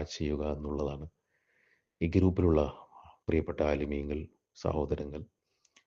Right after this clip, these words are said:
എല്ലാവരും കുടുംബത്തോടും നമ്മുടെ വീട്ടിലുള്ള മാതാപിതാക്കളോടും മക്കളോടുമൊക്കെ പ്രത്യേകം ഉസ്താദിന് വേണ്ടി ദുആ ചെയ്യാൻ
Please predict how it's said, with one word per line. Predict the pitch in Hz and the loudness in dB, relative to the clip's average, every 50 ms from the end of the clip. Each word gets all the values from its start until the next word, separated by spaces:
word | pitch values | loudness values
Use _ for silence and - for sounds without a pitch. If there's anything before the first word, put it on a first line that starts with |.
| _ _ _ _ _ _ _ _ _ _ - | _ _ _ _ _ _ _ _ _ _ 0
എല്ലാവരും | 78 78 85 92 98 95 98 98 90 78 71 - - - _ _ _ _ _ _ _ _ _ _ _ _ _ _ - | 4 6 6 8 8 8 6 6 4 2 0 -4 -12 -20 _ _ _ _ _ _ _ _ _ _ _ _ _ _ -4
കുടുംബത്തോടും | - 82 85 82 78 82 - - 80 80 78 80 76 - | 0 0 2 2 2 2 2 4 2 4 4 2 0 -2
നമ്മുടെ | - - 78 78 80 | -6 -4 -2 0 0
വീട്ടിലുള്ള | 78 73 76 - - 78 78 78 78 | 0 0 -2 -4 -6 -6 -6 -4 -4
മാതാപിതാക്കളോടും | 78 78 76 73 78 76 73 76 76 78 76 78 76 - 76 73 73 76 78 73 73 - _ - | -2 -4 -4 -4 -4 -6 -6 -6 -4 -4 -4 -4 -4 -4 -4 -4 -2 -4 -4 -8 -10 -12 _ -10
മക്കളോടുമൊക്കെ | 85 76 - - - 78 76 78 76 80 76 - - 80 78 - - _ _ _ _ _ _ _ _ _ _ _ _ _ - | -10 -8 -6 -2 -2 0 0 0 -2 -2 -4 -4 -4 -4 -6 -6 -6 _ _ _ _ _ _ _ _ _ _ _ _ _ 0
പ്രത്യേകം | 90 85 - 95 98 98 101 98 | 0 0 2 2 2 2 2 0
ഉസ്താദിന് | 90 - - 87 82 82 82 78 | 0 -2 -2 -2 -2 -2 -2 -4
വേണ്ടി | 76 76 73 73 | -4 -4 -4 -4
ദുആ | 71 76 73 73 73 73 | -2 -2 0 0 -2 -2
ചെയ്യാൻ | - - 80 73 73 73 | -4 -4 -2 -2 -2 -2